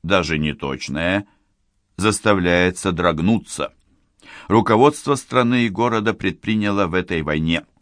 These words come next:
чудовищные усилия, но все они обернулись бы прахом, если бы не стойкость и мужество простых горожан, которые погибали от голода и холода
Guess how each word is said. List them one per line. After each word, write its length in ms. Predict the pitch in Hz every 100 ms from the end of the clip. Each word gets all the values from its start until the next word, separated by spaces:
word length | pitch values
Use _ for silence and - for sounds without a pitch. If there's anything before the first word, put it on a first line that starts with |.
| -
чудовищные 840 | - 87 80 76 76 - 69 65
усилия, 680 | 65 - 90 92 92 92 98 _ _ _ _ _ _
но 180 | 80 190
все 320 | 175 151 160
они 180 | 147 139
обернулись 760 | 127 110 107 104 123 110 104 80
бы 180 | 90
прахом, 640 | 87 98 131 113 85 71 - _ _ _ _
если 380 | 87 110 - 113
бы 180 | 98 104
не 160 | 92
стойкость 600 | 85 - 135 131 123 113
и 80 | 98
мужество 600 | 87 107 90 90 - 82
простых 520 | 76 76 73 - 90 73
горожан, 600 | 71 65 65 95 104 - - - - - -
которые 560 | 113 107 180 170 165
погибали 720 | 151 147 110 127 98 147 143
от 180 | 127 113
голода 460 | 95 127 131 107 98
и 100 | 85
холода 720 | - 123 151 131 95 80 71